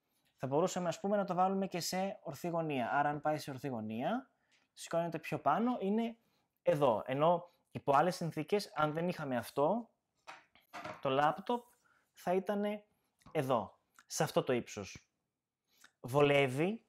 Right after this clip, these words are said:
γιατί, όπως είπαμε, δεν καμπουριάζουμε για να είμαστε έτσι. Είμαστε λίγο πιο καλά και δεν κουραζόμαστε, δεν νιώθουμε αυτή την καταπώνηση, τη σκελετική,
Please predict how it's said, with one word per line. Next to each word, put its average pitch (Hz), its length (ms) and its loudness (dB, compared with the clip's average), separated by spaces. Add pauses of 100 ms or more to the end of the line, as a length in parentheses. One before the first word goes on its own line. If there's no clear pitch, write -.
(720)
γιατί, 147 640 0 (580)
όπως 147 300 2
είπαμε, 147 240 2
δεν 160 160 2
καμπουριάζουμε 139 640 2
για 135 120 -2
να 135 100 -2
είμαστε 131 320 -2
έτσι. 120 380 -2 (680)
Είμαστε 151 320 2
λίγο 147 180 4
πιο 147 160 -2
καλά 135 560 2 (420)
και - 120 0
δεν 139 400 0 (300)
κουραζόμαστε, 135 760 0
δεν 139 200 -2
νιώθουμε 143 320 -2
αυτή 123 120 -10
την 139 120 -6
καταπώνηση, 131 640 0
τη 120 100 -12
σκελετική, 135 720 -4